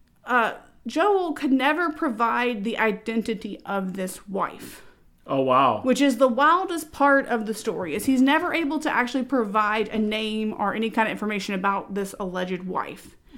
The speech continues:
Speaker 2: <laughs> That's
Speaker 1: Additionally,
Speaker 2: crazy.
Speaker 1: I know, right? So also, four years ago, at the same time that that was happening,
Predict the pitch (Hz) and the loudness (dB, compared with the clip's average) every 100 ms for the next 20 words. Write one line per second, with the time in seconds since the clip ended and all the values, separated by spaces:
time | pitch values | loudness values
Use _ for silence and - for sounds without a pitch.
0 | - - - - - 240 - 311 311 311 | -18 -16 -16 -18 -6 2 4 6 4 4
1 | 302 285 277 247 226 214 - 262 277 370 | 4 6 6 4 0 -2 -2 6 6 6
2 | 214 190 208 294 - - - - _ - | 2 -2 -2 -2 -6 -18 -20 -20 _ 4
3 | 285 269 - 269 403 415 285 247 247 320 | 6 6 4 4 4 2 0 0 0 -2
4 | 359 262 285 359 277 214 180 185 - - | 0 0 0 0 0 -2 -4 -6 -10 -14
5 | _ _ _ - 247 262 254 320 349 311 | _ _ _ -2 -2 0 0 4 4 2
6 | 294 269 240 233 214 226 208 233 220 226 | 0 0 0 -4 0 -2 2 2 2 -2
7 | 233 208 214 190 190 190 | -2 -2 -4 -6 -6 -8